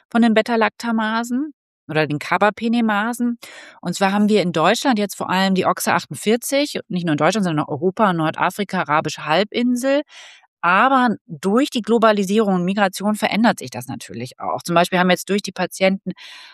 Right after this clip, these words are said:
aus der Ukraine auch vermehrt, also es ist immer noch wenig, aber wir haben mehr der Metallo-Beta-Lactamasen, die schwieriger zu behandeln sind.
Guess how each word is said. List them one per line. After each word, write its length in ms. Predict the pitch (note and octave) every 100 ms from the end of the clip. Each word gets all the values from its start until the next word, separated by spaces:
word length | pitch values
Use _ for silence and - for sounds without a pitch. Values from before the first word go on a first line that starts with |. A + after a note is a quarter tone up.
| -
aus 180 | F3 -
der 140 | -
Ukraine 720 | G3 - A3+ - G3+ A3 D#3+
auch 260 | E3 F#3 F3+ - -
vermehrt, 600 | F#3 F3+ F#3 G#3 A#3 A#3
also 240 | - C#3+ C#3+
es 60 |
ist 80 | -
immer 240 | E3+ F#3+ G3
noch 240 | F#3+ - - _ _
wenig, 540 | D3+ D#3 G#3 C4 A#3 -
aber 180 | D3+ D3
wir 140 | D3
haben 400 | D#3 F#3 E3+ D#3
mehr 420 | D#3+ G3 A#3 A#3+ -
der 580 | - D#3+ F3+ F3+ F3+ E3+
Metallo-Beta-Lactamasen, 1300 | F3 - G3+ G3+ E3+ - C3 - D3+ C3 G#2+ D3+
die 80 | C#3
schwieriger 400 | - F3 D#3 C3+
zu 160 | - C3+
behandeln 380 | B2 - A2
sind. 260 | - - -